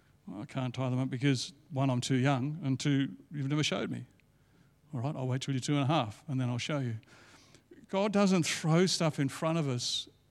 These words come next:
and demand us to behave in certain ways. No, relationally, he walks with us and teaches us what it is that we need to know that we might be in his image. He's a good God. He's a good Father. Through relational learning.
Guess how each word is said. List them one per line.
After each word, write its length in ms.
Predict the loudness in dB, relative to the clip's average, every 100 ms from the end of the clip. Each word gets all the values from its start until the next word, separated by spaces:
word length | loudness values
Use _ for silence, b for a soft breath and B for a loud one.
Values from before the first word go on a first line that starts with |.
| -4
and 100 | -2
demand 600 | 0 2 4 4 4 2
us 340 | 0 -2 -6 _ _
to 100 | -4
behave 340 | -2 2 2 4
in 100 | 2
certain 280 | 0 0
ways. 260 | 0 0 -2
No, 140 | 0
relationally, 680 | 2 2 4 2 2 2 4
he 160 | 6 4
walks 360 | 4 0 0 0
with 120 | 2
us 180 | 4 2
and 140 | 0
teaches 400 | 0 -2 -2 0
us 160 | 0 0
what 160 | -2
it 80 | 0
is 100 | 0
that 80 | 0
we 100 | 0
need 200 | 0 0
to 100 | 0
know 500 | 0 0 0 -2 -4 B B B -6
that 140 | -2
we 100 | 2
might 260 | 2 2 2
be 140 | 2
in 80 | 4
his 220 | 2 0
image. 560 | -2 0 -4 -8 -14 -20 _ b b b b b
He's 140 | -2
a 40 | -2
good 260 | -2 -4
God. 280 | -2 -6 -4
He's 140 | -4 -4
a 20 |
good 220 | -2 -4
Father. 420 | -4 -6 -6 -8 -12 -20 _ b b b b b b b
Through 180 | 2 4
relational 680 | 6 4 4 4 4 4
learning. 560 | 6 6 6 4 0 -6